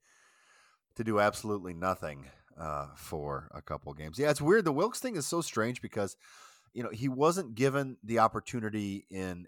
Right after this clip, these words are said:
Arizona. He got one year, and then it was fired, and then they got, they got the first pick, and they picked Kyler Murray, and,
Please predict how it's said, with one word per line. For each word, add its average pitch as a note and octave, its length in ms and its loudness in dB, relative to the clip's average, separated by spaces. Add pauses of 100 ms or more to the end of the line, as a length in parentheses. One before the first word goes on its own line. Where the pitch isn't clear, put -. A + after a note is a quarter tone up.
Arizona. G#2+ 560 4
He G#2+ 100 -4
got G#2+ 220 2
one A#2 280 2
year, F#2+ 420 0
and F2+ 160 -6
then F#2 80 -4
it G2 60 -4
was G2 140 -6
fired, F2+ 540 4
and F2 140 -8
then E2+ 80 -6
they F2+ 100 -4
got, F#2 200 -2
they G2 80 -2
got F#2+ 160 -2
the F#2 80 -8
first - 280 -2
pick, F#2 300 -2 (380)
and F2 360 -2
they F2+ 80 -2
picked - 240 -4
Kyler G2+ 300 4
Murray, E2+ 480 -2
and, E2+ 460 -6